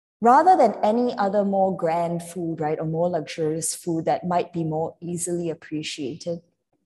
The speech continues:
he knew that he would likely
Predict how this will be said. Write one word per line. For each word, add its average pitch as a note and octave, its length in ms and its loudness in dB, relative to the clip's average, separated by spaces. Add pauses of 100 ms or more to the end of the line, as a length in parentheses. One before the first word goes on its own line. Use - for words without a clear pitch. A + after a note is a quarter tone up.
(480)
he A3+ 160 2
knew A#3+ 680 2 (460)
that - 200 0
he G#3+ 120 -2
would F#3 220 0
likely G3 600 -2